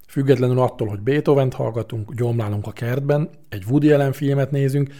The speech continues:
vagy ellátogatunk Mexikóvárosba. A tiszta tudatosságot gondolataink, érzelmeink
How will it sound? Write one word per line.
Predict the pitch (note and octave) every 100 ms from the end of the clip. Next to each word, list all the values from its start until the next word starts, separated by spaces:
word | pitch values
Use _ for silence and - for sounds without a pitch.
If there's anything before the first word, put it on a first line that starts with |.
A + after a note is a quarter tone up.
| - -
vagy | A#2+ -
ellátogatunk | C#3+ C3+ A#2+ B2+ B2 B2 A#2+
Mexikóvárosba. | A2+ - G#2+ F#2+ F2+ E2 E2 D2+ E2 - -
A | -
tiszta | - F#3 F#3+
tudatosságot | F3 D#3 D3 C3+ - B2+ A#2+ A2+
gondolataink, | A#2 C3+ D3+ D#3+ C#3+ B2+ B2 A#2 -
érzelmeink | C3+ C#3 C3 B2+ A#2+ A#2